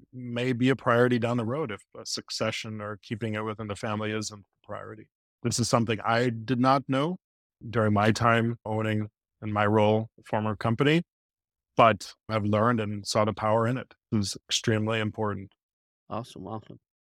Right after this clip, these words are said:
Speaker 2: Well, how do people reach out to you if they've got a business they want you to look at, or they, uh, wanna just kinda get to know what you're truly looking for? Or maybe, like, we have a lot of acquisition entrepreneurs that are, they're on the hunt right now. Something that may not be a right fit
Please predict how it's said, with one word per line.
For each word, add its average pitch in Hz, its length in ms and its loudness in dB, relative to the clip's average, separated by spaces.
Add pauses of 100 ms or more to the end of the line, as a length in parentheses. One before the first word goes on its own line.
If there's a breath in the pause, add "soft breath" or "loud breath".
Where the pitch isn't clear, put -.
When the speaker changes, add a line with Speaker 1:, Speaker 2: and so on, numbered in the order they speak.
Speaker 2:
Well, 165 100 2
how 185 140 4
do 196 80 4
people 180 240 0
reach 165 240 4
out 165 180 6
to 143 120 -6
you 117 200 0
if 117 180 -4
they've 120 260 0
got 123 140 2
a 120 60 0
business 123 300 -4
they 123 100 -2
want 120 200 -4
you 117 40 -6
to 101 80 -8
look 131 240 -4
at, 131 380 4
or 104 240 -2
they, 104 240 -2
uh, 101 160 0
wanna 104 260 -4
just 107 240 -4
kinda 104 240 -2
get 110 140 -8
to 107 80 -8
know 104 220 -2
what 104 200 -4
you're 98 60 -16
truly 107 320 -4
looking 117 320 -4
for? 117 640 -2
Or 92 40 -8
maybe, 104 540 -4
like, 104 240 -8
we 110 80 -2
have 117 140 0
a 98 60 -4
lot 95 280 0
of 95 40 0
acquisition 98 520 -4
entrepreneurs 101 640 -6
that 98 160 -2
are, 90 380 -2 (120)
they're 101 160 -4
on 101 180 -2
the 92 80 -8
hunt 104 200 -6
right 90 140 -8
now. 101 240 -2 (420)
Something 127 340 0
that 113 80 0
may 113 220 -2
not 117 180 0
be 117 120 0
a 104 60 2
right 107 220 0
fit 107 160 -8